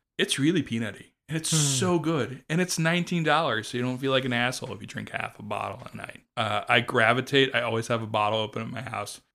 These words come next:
Speaker 1: Old Tub.
Speaker 2: Old Tub.
Speaker 1: Hundred proof, bottle and bond.
Speaker 2: Guys,
Speaker 1: Go
Speaker 2: check
Speaker 1: bottle
Speaker 2: out,
Speaker 1: bottle.
Speaker 2: guys, check out Old Tub. Um, mine is, um,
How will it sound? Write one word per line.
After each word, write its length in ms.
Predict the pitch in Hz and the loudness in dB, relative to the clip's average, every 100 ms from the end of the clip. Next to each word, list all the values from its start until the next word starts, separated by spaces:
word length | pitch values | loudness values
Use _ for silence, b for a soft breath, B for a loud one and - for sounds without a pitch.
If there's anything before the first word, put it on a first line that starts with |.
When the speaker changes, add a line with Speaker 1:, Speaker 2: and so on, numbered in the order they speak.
| _ | _
Speaker 1:
Old 200 | 123 113 | -2 0
Tub. 280 | 107 95 - - - | -4 -6 -10 -16 -4
Speaker 2:
Old 240 | 113 120 | -2 0
Tub. 480 | - 131 185 110 - - | 6 6 6 2 0 -8
Speaker 1:
Hundred 360 | - 127 123 | -2 0 0
proof, 460 | - 127 123 120 - _ _ _ - | 4 4 4 0 -16 _ _ _ -2
bottle 280 | 127 120 | 0 0
and 80 | 120 | -2
bond. 360 | 110 120 123 107 | -4 -6 -8 -2
Speaker 2:
Guys, 400 | 139 - 123 92 | 2 4 4 2
Speaker 1:
Go 120 | 123 | 0
Speaker 2:
check 80 | 120 | 2
Speaker 1:
bottle 140 | 127 139 | 6 6
Speaker 2:
out, 100 | 120 | 4
Speaker 1:
bottle. 380 | 107 - - - | 0 -4 -12 -2
Speaker 2:
guys, 400 | - 156 127 104 | 2 4 2 0
check 280 | - 123 | 0 0
out 140 | 135 131 | 2 2
Old 240 | 107 147 | 2 0
Tub. 400 | - 113 113 85 - B B B 131 - | -2 -2 -2 -6 -14 B B B -10 0
Um, 400 | 135 131 131 131 - | 6 6 6 2 -8
mine 520 | 151 123 147 196 226 180 | -4 6 8 8 6 2
is, 600 | 143 139 135 131 - - | 4 6 6 4 0 0
um, 680 | 123 117 113 107 104 104 | 2 4 4 4 0 -4